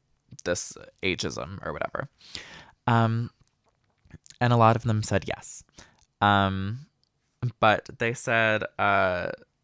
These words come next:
the article said, uh, a sense of mattering was important, so that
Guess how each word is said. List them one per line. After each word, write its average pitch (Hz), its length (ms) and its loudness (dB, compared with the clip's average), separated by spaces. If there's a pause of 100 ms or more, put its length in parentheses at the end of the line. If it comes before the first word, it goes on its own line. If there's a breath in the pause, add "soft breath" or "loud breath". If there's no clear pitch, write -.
(300)
the 117 120 4
article 123 340 4
said, 101 420 6 (160)
uh, 87 400 6 (140)
a 101 80 0
sense 104 400 2
of 95 220 -2
mattering 92 920 2 (160)
was 85 840 0 (480)
important, 95 720 -2
so - 240 -2
that 90 380 2